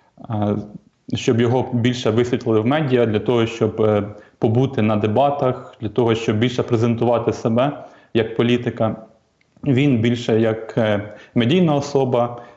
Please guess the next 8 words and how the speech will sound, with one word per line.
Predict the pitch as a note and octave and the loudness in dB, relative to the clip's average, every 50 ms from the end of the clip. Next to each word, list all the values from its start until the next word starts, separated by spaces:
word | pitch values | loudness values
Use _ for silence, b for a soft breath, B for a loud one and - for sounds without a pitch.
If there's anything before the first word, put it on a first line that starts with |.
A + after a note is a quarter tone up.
| B - | B -2
займається | A2 A2 A2 A#2 C3 B2+ A#2+ A#2 A2+ A#2 - - A2+ A2 G#2+ G#2 G#2 B B B B | 0 2 2 2 2 2 2 0 0 -2 -2 0 0 2 0 0 -4 B B B B
екологічним, | A#2+ A2+ - B2+ B2+ B2 A#2+ A#2+ C3+ B2+ - - - - A2+ A2 G#2+ G#2+ | -4 -2 0 2 2 2 2 2 0 -2 -4 -6 -4 -2 0 0 2 2
е, | G#2+ G#2 G#2 G#2 G#2 G#2 G#2 - - - _ - - - b b b b b b _ - | 2 2 0 0 -2 -2 -6 -10 -16 -20 _ -20 -20 -20 b b b b b b _ 0
він, | A#2+ B2 A#2+ | 2 2 2
він | A#2 C3+ C3+ | 2 2 2
є | B2 C3 C3 | 2 2 0
екологічним | B2 - A#2+ - C3+ C3 B2+ C3+ C3 - - A#2 A#2 | 0 0 0 2 2 2 2 2 0 -2 0 0 2
юристом, | A#2 A#2 C#3+ E3+ - - - C#3+ C#3 C#3 A#2+ A#2 - | 2 2 2 0 0 -2 -2 0 0 0 0 -2 -6